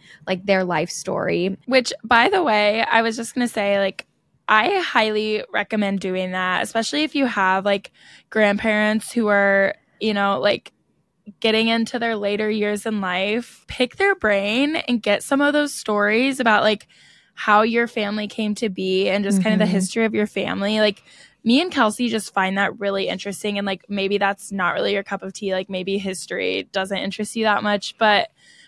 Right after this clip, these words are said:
Speaker 2: for us, it was just so cool. And, like, once those family members are gone, like, all their
Speaker 1: Mm-hmm.
Speaker 2: stories are gone with them. And so I'm just, like, really thankful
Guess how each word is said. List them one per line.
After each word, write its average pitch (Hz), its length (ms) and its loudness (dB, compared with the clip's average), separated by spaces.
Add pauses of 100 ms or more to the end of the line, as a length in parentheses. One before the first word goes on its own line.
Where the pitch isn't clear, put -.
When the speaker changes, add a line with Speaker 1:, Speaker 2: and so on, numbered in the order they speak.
Speaker 2:
for - 260 2
us, 208 240 2
it 185 80 -4
was 349 180 -2
just - 280 -6
so 208 260 2
cool. 202 560 2
And, 220 160 2
like, 208 300 0 (840)
once 233 540 0 (260)
those 226 280 0
family 220 360 2
members 208 480 2
are 208 200 0
gone, 208 380 2
like, 202 180 -4 (140)
all 202 160 2
their 208 120 2
Speaker 1:
Mm-hmm. 185 140 0
Speaker 2:
stories 190 460 2
are 208 80 0
gone 190 260 0
with 170 220 -4
them. 247 420 2 (100)
And 220 200 0
so 202 380 0
I'm 196 260 -2
just, 233 160 -4
like, 254 160 -2
really 190 340 0
thankful 180 840 -2